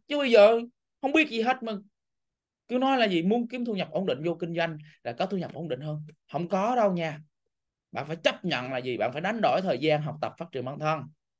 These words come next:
Có tư duy, có sự hiểu biết rồi chúng ta mới làm. Đó mà. Còn thu nhập ổn định, muốn làm có tiền luôn thì làm thuê sướng hơn.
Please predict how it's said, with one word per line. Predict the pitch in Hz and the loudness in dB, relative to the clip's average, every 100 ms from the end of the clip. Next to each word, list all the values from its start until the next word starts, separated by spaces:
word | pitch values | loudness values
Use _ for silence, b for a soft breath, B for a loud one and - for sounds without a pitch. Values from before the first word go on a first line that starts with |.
| _ _ _ _ _ _ _ | _ _ _ _ _ _ _
Có | 131 156 | -4 0
tư | 165 | 0
duy, | 139 139 | 0 0
có | 147 | 0
sự | 139 110 | -2 -6
hiểu | 110 | -4
biết | 180 | -4
rồi | 180 120 | -6 -10
chúng | 120 | -10
ta | 113 | -8
mới | 120 | -6
làm. | 147 - _ _ _ _ _ _ _ | -8 -10 _ _ _ _ _ _ _
Đó | 110 127 135 | -6 -2 -2
mà. | 110 127 | -4 2
Còn | 147 143 | 4 4
thu | 180 | 2
nhập | 180 - | 0 0
ổn | 208 | 0
định, | 175 151 170 | 2 0 0
muốn | 226 254 233 | -2 -2 -2
làm | 202 156 175 | 0 0 0
có | 214 | 0
tiền | 208 175 | 0 2
luôn | 196 196 | 2 2
thì | 202 180 | -2 -4
làm | 175 175 180 | -4 -6 -4
thuê | 196 190 | -4 -2
sướng | 233 240 | -4 -4
hơn. | 220 208 | -4 -6